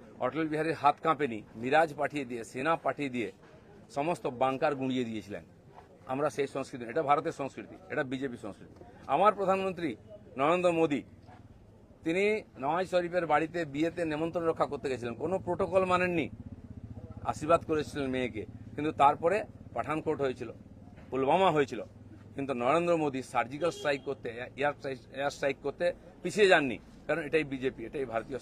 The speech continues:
সংস্কৃতি। সেজন্য আমরা যেন আমাদের পরিচিতি না ভুলে যাই। আমার পাড়ায় বিয়ে হচ্ছে টিএমসি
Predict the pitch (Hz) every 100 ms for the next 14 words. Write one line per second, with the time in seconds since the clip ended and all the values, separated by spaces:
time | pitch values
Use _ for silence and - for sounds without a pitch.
0 | 110 107 107 82 - - - - 143 185
1 | 226 - - - 127 143 170 180 160 139
2 | 147 165 - 165 160 160 135 107 98 80
3 | - - - - - - - 113 131 175
4 | 165 131 143 165 165 - - - 101 135
5 | 175 170 - 120 107 - - 143 156 160